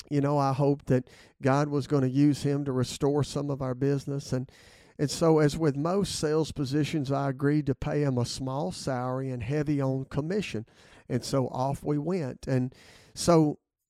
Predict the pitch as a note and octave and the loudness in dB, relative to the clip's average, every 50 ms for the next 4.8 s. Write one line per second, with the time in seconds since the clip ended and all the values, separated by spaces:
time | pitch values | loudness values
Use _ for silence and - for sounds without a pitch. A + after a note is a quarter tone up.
0 | _ _ _ _ - D3+ B2+ B2+ C3+ D#3 F#3+ G#3+ G#3+ - - - - - - D3+ | _ _ _ _ -6 -4 -2 0 2 2 2 0 -2 -4 -6 -8 -6 -4 -4 -2
1 | D3+ C3+ C3+ - - C3+ - - - C#3 B2+ B2+ B2 B2+ C3 - - - - - | -2 -4 -4 -6 -8 -10 -10 -10 -8 -2 -2 0 0 -2 -4 -8 -12 -12 -8 -4
2 | C3 B2 A#2+ - C#3+ C#3 C3+ C3+ D3+ E3 E3 - - D3 C#3 - - D#3+ D#3 D3+ | -4 -4 -4 -2 -2 0 0 0 0 0 0 -2 -2 -4 -4 -4 -2 -2 -2 -2
3 | C#3+ C3 A#2+ - - D3+ D3 - - - D#3+ D3 D3 C#3+ C3+ C3 C3+ C3 C3+ C#3 | -2 -2 -2 -2 -2 -2 -2 -2 -4 -4 -4 -4 -2 -2 -2 -2 -2 -2 -4 -4
4 | C#3 C#3+ - - - D3 C3+ B2+ C#3 C3+ C3+ C3 B2 - - - | -6 -6 -6 -6 -6 -6 -4 0 2 2 2 2 0 -2 -6 -16